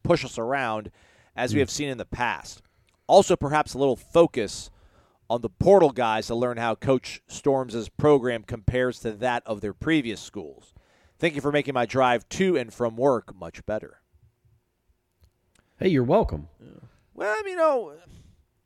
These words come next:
Speaker 1: I mean, is Alabama wondering what's going on with their strength and conditioning program after getting, you know, pushed around by Tennessee? You know, um, there's, there's certain schools that's gonna win reps on you. You know, I,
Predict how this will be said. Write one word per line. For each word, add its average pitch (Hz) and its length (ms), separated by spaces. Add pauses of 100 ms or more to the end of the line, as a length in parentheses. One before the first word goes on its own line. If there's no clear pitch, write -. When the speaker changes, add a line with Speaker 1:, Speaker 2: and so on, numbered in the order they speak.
Speaker 1:
I 196 80
mean, 233 100
is 208 240
Alabama 208 800
wondering 190 460
what's 175 200
going 175 140
on 170 80
with 160 80
their 160 100
strength 160 340
and 147 80
conditioning 156 340
program 156 400
after 143 200
getting, 135 380 (380)
you 123 80
know, 120 320 (240)
pushed - 320
around 143 380
by 131 120
Tennessee? 143 840 (1400)
You - 140
know, 117 320 (260)
um, 104 680 (1080)
there's, 190 200
there's 202 180
certain 214 300
schools 208 360
that's 208 180
gonna 208 160
win 202 200
reps 208 320
on 127 240
you. 80 140 (680)
You 131 80
know, 131 140
I, 170 140